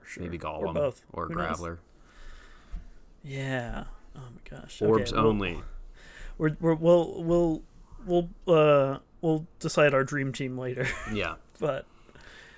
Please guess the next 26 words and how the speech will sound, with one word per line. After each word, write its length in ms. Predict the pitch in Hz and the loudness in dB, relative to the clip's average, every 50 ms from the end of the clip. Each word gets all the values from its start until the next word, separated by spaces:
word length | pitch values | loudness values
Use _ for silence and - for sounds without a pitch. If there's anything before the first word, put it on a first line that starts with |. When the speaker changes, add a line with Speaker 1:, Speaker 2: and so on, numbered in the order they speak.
| - - - _ _ _ _ - | -20 -20 -20 _ _ _ _ -6
Speaker 1:
no, 140 | 147 135 135 | -4 -2 0
we'll 80 | 147 147 | 0 0
have 140 | 170 165 - | -2 -4 -4
to 60 | 165 | -4
do, 160 | 151 147 135 | -4 -2 -2
like, 140 | 131 123 - | -2 -2 -4
a, 260 | 123 120 117 - - - - | -4 -6 -6 -6 -8 -10 -10
a, 80 | 139 135 143 - - - - - - - - - - - _ _ _ - - - - - - - - | -10 -10 -10 -12 -16 -20 -20 -20 -20 -20 -20 -20 -20 -20 _ _ _ -20 -20 -20 -20 -20 -20 -14 -12
a 60 | 151 139 | -12 -10
playthrough, 580 | - - 139 127 123 113 - - 123 127 127 | -8 -6 -6 -6 -6 -6 -8 -10 -10 -8 -6
a 40 | 220 | -6
Let's 200 | 226 226 220 - | -6 -6 -8 -10
Play 160 | - - 156 - | -12 -12 -10 -10
or 80 | 139 | -10
something 340 | - 143 135 127 131 135 143 | -12 -12 -14 -14 -12 -12 -10
of, 180 | - 104 - 160 - | -10 -10 -12 -12 -14
of, 220 | - - 143 - - - | -14 -14 -14 -16 -16 -14
of 140 | - 131 127 | -14 -14 -12
Orbs 280 | - - - - - - | -12 -14 -14 -14 -14 -16
only. 180 | 87 85 85 | -14 -10 -8
Speaker 2:
Of 180 | 101 87 78 78 | -8 -6 -4 -2
Orb 260 | 104 92 90 90 - | 0 0 0 -2 -2
Speaker 1:
So, 60 | - | -4
Speaker 2:
team, 340 | 107 95 98 104 104 101 104 - - - | -4 -2 -2 -2 -4 -6 -8 -14 -12 -8
yeah. 240 | - 82 80 82 101 | -6 -6 -6 -6 -6
Speaker 1:
Yeah. 300 | - 127 - - - - | -8 -10 -10 -12 -12 -14